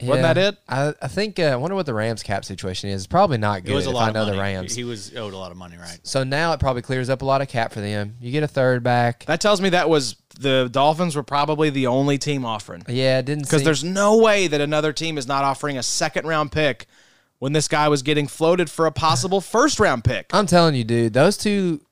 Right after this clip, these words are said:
Speaker 2: cornerbacks are some of the most overrated cornerbacks in the league. I'm not a big Xavier Howard fan.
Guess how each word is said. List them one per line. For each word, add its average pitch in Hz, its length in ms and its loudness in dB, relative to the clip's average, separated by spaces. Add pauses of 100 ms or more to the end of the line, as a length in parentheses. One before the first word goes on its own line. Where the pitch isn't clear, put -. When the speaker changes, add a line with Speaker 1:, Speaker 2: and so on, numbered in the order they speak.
(480)
Speaker 2:
cornerbacks 123 580 0
are 107 260 -2
some 123 220 -2
of 120 60 -2
the 117 60 -4
most 110 260 0
overrated 104 640 -2
cornerbacks 98 500 -6
in 101 60 -10
the 90 80 -10
league. 92 260 -8
I'm 127 140 -4
not 127 200 0
a 123 40 -2
big 110 360 -4
Xavier 104 380 -4
Howard 95 420 -2
fan. 92 420 -8